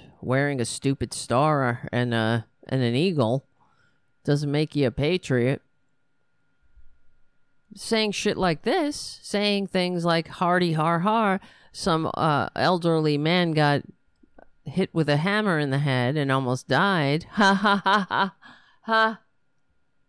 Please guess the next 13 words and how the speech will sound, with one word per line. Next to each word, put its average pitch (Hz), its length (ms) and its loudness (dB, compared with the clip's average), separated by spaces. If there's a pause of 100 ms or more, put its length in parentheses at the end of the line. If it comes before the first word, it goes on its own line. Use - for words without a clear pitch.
(640)
That's 247 180 -2
not 349 180 -2
a 254 40 -2
patriot. 175 720 0
You're, 370 300 -2 (160)
you, 233 180 -4
these 269 220 -6
people - 340 -4
are 175 200 2
disgusting. 139 1200 -8 (1300)
They 170 220 2
are 185 160 2
disgusting. - 1080 -4